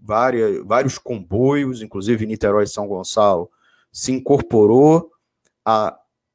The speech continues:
essa carreata que está na sua concentração ainda.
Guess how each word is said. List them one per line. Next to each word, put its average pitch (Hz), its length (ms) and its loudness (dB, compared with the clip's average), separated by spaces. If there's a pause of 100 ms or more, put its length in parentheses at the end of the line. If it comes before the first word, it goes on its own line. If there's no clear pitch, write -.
(380)
essa 110 460 -4
carreata 117 720 -2
que - 120 -14
está - 280 -4
na 143 120 -4
sua 143 200 -4
concentração 120 880 -6
ainda. 147 600 -4